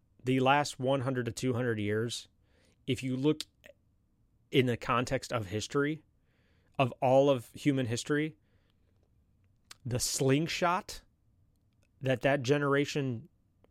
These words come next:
projected us into, it's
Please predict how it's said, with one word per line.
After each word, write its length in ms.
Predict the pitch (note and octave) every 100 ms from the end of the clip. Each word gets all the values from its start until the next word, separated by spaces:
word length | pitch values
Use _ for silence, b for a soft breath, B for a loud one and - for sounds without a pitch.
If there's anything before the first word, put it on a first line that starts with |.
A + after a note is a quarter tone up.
| _ _ _ _ -
projected 580 | D3 A#2 A#2+ C3+ - E3
us 200 | F3 F3+
into, 440 | F3+ - F#3+ G3+ _ _ _ _ _ _ _ _ _ _ _ _ _ _ _ _ _ _ _ -
it's 400 | D#3+ D3+ - -